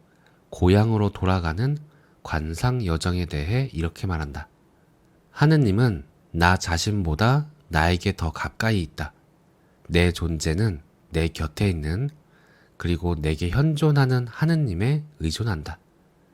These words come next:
하느님은 우리 곁에 있지만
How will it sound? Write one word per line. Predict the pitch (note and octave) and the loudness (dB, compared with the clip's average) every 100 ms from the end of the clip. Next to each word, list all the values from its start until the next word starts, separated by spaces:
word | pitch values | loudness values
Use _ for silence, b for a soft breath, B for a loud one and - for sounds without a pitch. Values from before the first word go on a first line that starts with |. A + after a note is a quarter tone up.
| b b b b | b b b b
하느님은 | D3 D#3 C#3+ F#2 A#2+ G2+ D2 _ _ - | 2 4 4 2 0 -2 -6 _ _ -4
우리 | F2 F#2 | -2 -2
곁에 | - E2 - G2 | -2 -4 0 0
있지만 | - - D2+ F2+ | -2 -6 -4 -4